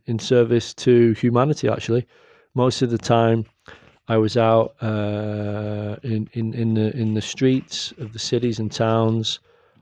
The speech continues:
of Northern England and Scotland, uh, available, uh, as a, as a monk. In some capacity, as, like, like, you get these street pastors. I mean, my friend, uh, he, he, he used to get a lot of people coming up to him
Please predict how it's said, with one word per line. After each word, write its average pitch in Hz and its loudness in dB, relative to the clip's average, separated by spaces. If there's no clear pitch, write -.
of 101 -2
Northern 117 -4
England 117 -4
and 104 -10
Scotland, 110 -6
uh, 107 -8
available, 117 0
uh, 104 -2
as 110 -8
a, 113 -8
as 110 -8
a 110 -2
monk. 113 -4
In 165 2
some 208 2
capacity, 170 2
as, 131 2
like, 120 0
like, 117 0
you 117 -8
get 120 -2
these 117 -2
street - -2
pastors. 120 -2
I 123 -4
mean, 123 0
my 123 2
friend, 139 2
uh, 107 2
he, 120 -8
he, 120 -8
he 120 -4
used 127 0
to 113 -6
get 107 0
a 117 -6
lot 120 2
of 131 -4
people 110 -6
coming 107 -6
up - -10
to 104 -8
him 101 -8